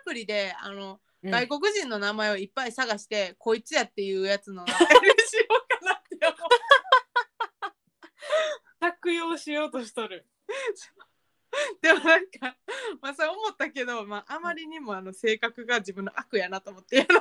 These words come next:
Speaker 1: へんかった。
Speaker 2: <laughs> いっぱいいっぱいこうスキップしながら名前だけ拝借していくっていうパターン。
Speaker 1: そうそうそうそう。この名前ええやんっていうのをパシッと使ったのかな思った。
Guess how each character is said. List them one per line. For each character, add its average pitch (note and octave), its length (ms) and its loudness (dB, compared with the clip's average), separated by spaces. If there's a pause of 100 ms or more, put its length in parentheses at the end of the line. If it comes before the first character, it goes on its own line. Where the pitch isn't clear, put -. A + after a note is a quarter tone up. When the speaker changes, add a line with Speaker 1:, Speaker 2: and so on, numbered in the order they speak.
(120)
Speaker 1:
へ D#4 120 -4
ん D4+ 60 -16
か - 160 -14
っ - 20 -6 (1400)
た。 - 120 -8
Speaker 2:
<laughs> - 20 -20 (920)
い A#3 100 -14
っ - 100 -20
ぱ C#4+ 140 0
い A3+ 80 -4
い - 40 -8
っ - 20 -20
ぱ B3+ 100 -2
い A3 40 -2
こ A3 100 -4
う G#3+ 60 -6
ス - 80 -18
キ C#4 100 -12
ッ A#3+ 40 -14
プ A3+ 80 -12
し G#3 100 -14
な G#3 100 -4
が G3+ 80 -2
ら G3+ 60 -2
名 G#3+ 100 -4
前 A#3+ 160 0
だ A#3 80 -2
け A3+ 120 -6
拝 A#3 220 -6
借 A3 180 -14
し - 40 -20
て A3+ 100 -2
い A3 60 -2
く G#3+ 80 -8
っ G#3+ 60 -8
て G3 80 -10
い - 20 -8
う E3+ 40 -10
パ F3 80 -12
タ G3 60 -14
ー G#3+ 180 -12
ン。 - 40 -20 (240)
Speaker 1:
そ G#3+ 100 -10
う G3+ 60 -14
そ G3+ 100 -16
う G3 100 -18
そ G3 60 -20
う F#3+ 40 -20
そ - 140 -20
う。 - 100 -20
こ - 180 -10
の G4+ 80 2
名 G4 120 4
前 G4 200 8
え - 40 2
え - 20 8
や D#4 220 4
ん A#3+ 40 -4
っ G3+ 40 -12
て A#3 80 -8
い A#3+ 60 -4
う A#3 40 -6
の G#3+ 160 -2
を G3 60 -8
パ G3 120 -18
シ C#4 120 -14
ッ G#3+ 40 -18
と - 100 -20
使 - 180 -8
っ A3 60 -2
た A3 80 -2
の G#3 100 -4
か F3 80 -14
な E3+ 100 -14
思 E3 120 -18
っ - 60 -20
た。 - 80 -20